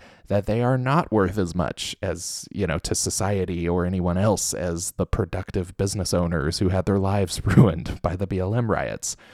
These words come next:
I can make a strong argument that a business owner does more for you than a congressman ever will in their lifetime.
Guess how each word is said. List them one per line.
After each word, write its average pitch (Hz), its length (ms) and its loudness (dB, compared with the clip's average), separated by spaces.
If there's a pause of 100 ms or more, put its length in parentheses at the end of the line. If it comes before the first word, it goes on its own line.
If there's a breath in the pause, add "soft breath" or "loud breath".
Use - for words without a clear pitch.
(360 loud breath)
I - 100 -20
can 92 100 -10
make 85 140 -2
a 107 40 -4
strong 127 480 0
argument 90 400 -2
that 87 120 -4
a 90 40 -2
business 87 400 -2
owner 82 380 0
does 87 280 -4
more 95 280 0
for 92 140 -6
you 90 340 -2
than 85 280 -6
a 87 80 -8
congressman 90 600 -4
ever 92 240 -2
will 87 240 0
in 87 100 -4
their 82 160 -6
lifetime. 82 680 -8